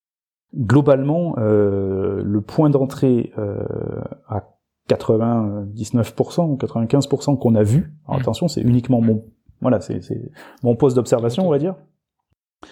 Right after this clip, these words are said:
Speaker 2: Mhm.
Speaker 1: Euh, c'est une entrée par le V P N avec des, euh, identifiants qui sont, euh, euh, valides, légitimes, existants,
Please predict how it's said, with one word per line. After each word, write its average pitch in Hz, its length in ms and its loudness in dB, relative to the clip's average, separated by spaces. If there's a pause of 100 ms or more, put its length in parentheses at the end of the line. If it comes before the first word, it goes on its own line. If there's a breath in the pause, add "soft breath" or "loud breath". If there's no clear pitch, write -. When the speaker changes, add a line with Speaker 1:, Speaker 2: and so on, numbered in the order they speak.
Speaker 2:
Mhm. 131 140 -10
Speaker 1:
Euh, 113 120 0
c'est - 160 2
une 147 120 4
entrée 131 260 0
par 131 160 0
le 131 80 2
V 120 140 0
P 120 120 -2
N 131 300 0
avec 117 460 0
des, 113 360 0
euh, 104 160 0
identifiants 110 720 -2 (140)
qui 104 240 -6
sont, 110 340 -6
euh, 98 220 -8
euh, 101 340 -10
valides, 110 400 0 (160)
légitimes, 110 380 -2
existants, 95 400 -6